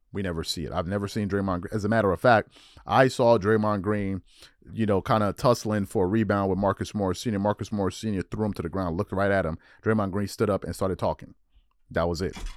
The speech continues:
There were no headlocks. There were no, uh, karate chops. There were no shoryukens. There were no roundhouses,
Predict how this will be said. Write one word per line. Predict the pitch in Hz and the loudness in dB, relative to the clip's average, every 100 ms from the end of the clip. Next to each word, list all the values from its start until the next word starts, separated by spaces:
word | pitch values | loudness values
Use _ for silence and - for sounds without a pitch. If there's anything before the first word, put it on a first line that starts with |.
| - _ _ - - _ | -16 _ _ -20 -20 _
There | 95 107 104 | -6 0 2
were | 104 | 2
no | 113 117 | 4 2
headlocks. | - 123 107 110 110 107 - - | 2 0 2 4 6 4 0 -4
There | 104 98 | 0 2
were | 101 | 2
no, | 101 107 101 98 - - - | 2 2 2 0 -10 -20 -8
uh, | 101 95 | -4 -4
karate | - 104 101 110 | -2 0 2 0
chops. | - 127 101 101 - - | 0 4 6 4 0 -2
There | 107 95 | 0 2
were | 107 | 2
no | 107 107 | 2 -2
shoryukens. | 107 - 123 113 104 107 113 - 117 110 107 90 | -2 -2 2 2 2 2 2 2 2 2 2 0
There | 101 95 | 0 2
were | 98 | 2
no | 104 | 0
roundhouses, | 98 95 104 107 98 104 98 90 101 95 - | 0 -2 -2 -2 0 4 4 2 -2 -2 -4